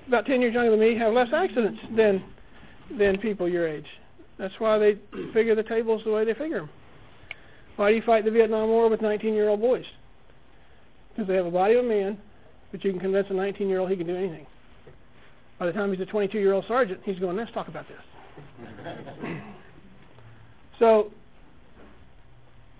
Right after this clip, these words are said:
you know, the, the poor risk assessor thing figures into the mix there too. But trying to help our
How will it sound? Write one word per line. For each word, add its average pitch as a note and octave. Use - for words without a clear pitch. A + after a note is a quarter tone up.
you A3
know, F#3+
the, F#3
the G3+
poor C4+
risk B3+
assessor G3+
thing F#3
figures F#3+
into F#3
the F3
mix F3+
there F#3
too. B3
But A3
trying D#4
to C#4
help C4
our A3